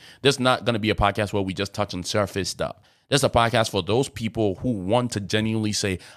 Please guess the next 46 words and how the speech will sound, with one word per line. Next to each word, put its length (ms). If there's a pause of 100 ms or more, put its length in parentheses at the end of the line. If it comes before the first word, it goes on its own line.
(120)
"I 140
wanna 220
take 260
my 160
walk 340
with 180
God 260
to 100
the 80
next 340
level." 320 (440)
This 140
is 40
not 160
a 40
podcast 380
for 100
people 360
who 220 (240)
want 320
to 120
just, 400 (240)
you 240
know, 300 (260)
um, 420 (540)
you 140
know, 140
make 340
an 140
excuse 400
for 180
everything 640 (240)
or 120
justify 640
everything. 560
This 140
is 40
an, 140
a 240
podcast 400
for 100
people 240
who 160
are 60
saying, 260
"Hey, 240